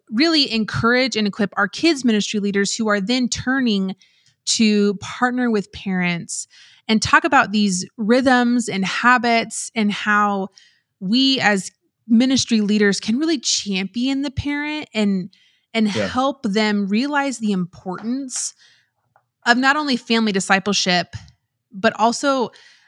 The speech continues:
Speaker 1: giving them tools to feel like they're succeeding at it.
Speaker 2: Yeah. And the success piece is, like, really important, right? So that, uh, if you look at any, like, new habit creation books,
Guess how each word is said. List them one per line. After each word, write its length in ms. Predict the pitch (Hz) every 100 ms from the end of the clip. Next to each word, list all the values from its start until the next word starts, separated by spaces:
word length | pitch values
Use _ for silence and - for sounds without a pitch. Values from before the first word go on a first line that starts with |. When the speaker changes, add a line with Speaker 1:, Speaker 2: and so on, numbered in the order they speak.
| _ _ _ _ _ _ 208
Speaker 1:
giving 320 | 233 233 220
them 200 | 208 196
tools 1000 | - - 226 208 190 180 185 - - - _ _ _ _ _
to 140 | - 254
feel 160 | - 302
like 140 | 294
they're 100 | 302
succeeding 600 | - 294 - 262 349 247
at 140 | - 117
it. 200 | 85 - _ _ - -
Speaker 2:
Yeah. 240 | 143 127 -
And 160 | 190 175
the 80 |
success 400 | 175 185 180 254
piece 220 | 262 220 160
is, 120 | 139
like, 140 | 123
really 240 | 120 143 131
important, 520 | 101 - 143 98 -
right? 260 | 104 127 -
So 180 | 151 143
that, 160 | - -
uh, 140 | 110 95
if 220 | 123 120
you 120 | 175
look 180 | 175 220
at 100 | 254
any, 380 | - 131 147 127 - _ _
like, 380 | - 107 95 - - - - - -
new 280 | 117 120 131
habit 400 | 123 113 104 -
creation 640 | 113 107 104 104 98 95
books, 640 | 85 87 67 - - -